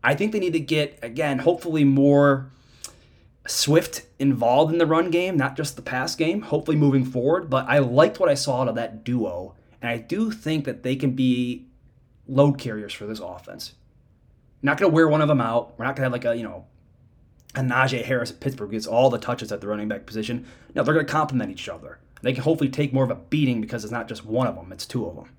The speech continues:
So I'm excited to see the run game at least look more effective than it has in, in recent years. Really in last probably ten years, <laughs> if we're gonna be completely honest about the situation. So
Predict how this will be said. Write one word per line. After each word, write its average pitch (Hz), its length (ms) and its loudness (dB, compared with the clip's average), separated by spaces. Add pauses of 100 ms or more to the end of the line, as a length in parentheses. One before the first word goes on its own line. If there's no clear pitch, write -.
(340)
So - 140 0
I'm 139 80 4
excited 180 520 2
to 165 60 0
see 143 540 2 (220)
the 117 80 -6
run 127 260 4
game 123 320 0
at 120 160 -4
least 135 200 0
look 135 200 -4 (120)
more 147 220 8
effective 151 320 0
than 123 120 -2
it - 60 -10
has 113 320 -6
in, 110 140 -6
in 113 220 -6
recent 104 360 -8
years. 87 400 -18 (240)
Really 147 240 6
in 107 280 -6 (580)
last - 300 -16
probably - 160 -12
ten 139 200 0
years, - 300 -8 (340)
<laughs> - 340 -20
if 123 120 -6
we're 123 80 -6
gonna 123 220 -8
be 113 340 -10
completely 131 440 -4
honest 95 200 -8
about 90 160 -10
the - 60 -20
situation. 107 600 -8
So 120 280 -2